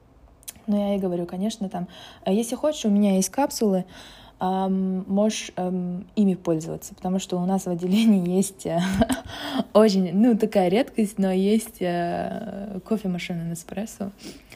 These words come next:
Вот, и, э, я только Неспрессо пью,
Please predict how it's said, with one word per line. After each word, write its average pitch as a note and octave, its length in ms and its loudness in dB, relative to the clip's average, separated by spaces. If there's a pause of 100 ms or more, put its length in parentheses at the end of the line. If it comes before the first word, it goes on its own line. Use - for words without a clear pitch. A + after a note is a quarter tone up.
(180)
Вот, E3+ 380 -4 (120)
и, F3 460 -2 (1200)
э, A3 300 8 (180)
я G#3+ 180 6
только G#3+ 260 0
Неспрессо B3+ 520 2
пью, G#3+ 460 4